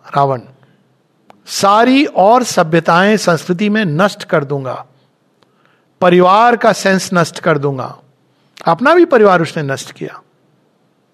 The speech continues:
"परिवार भी नष्ट कर दूंगा,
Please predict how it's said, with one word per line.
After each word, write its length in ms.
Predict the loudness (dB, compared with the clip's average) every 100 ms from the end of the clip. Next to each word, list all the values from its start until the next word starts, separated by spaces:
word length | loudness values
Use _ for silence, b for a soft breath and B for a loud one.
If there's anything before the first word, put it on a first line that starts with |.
| _ _ _ _ _ _ _ -8
"परिवार 380 | -2 0 2 2
भी 120 | 0
नष्ट 260 | 0 -2 -2
कर 200 | -2 0
दूंगा, 560 | 0 -2 -6 -10 -18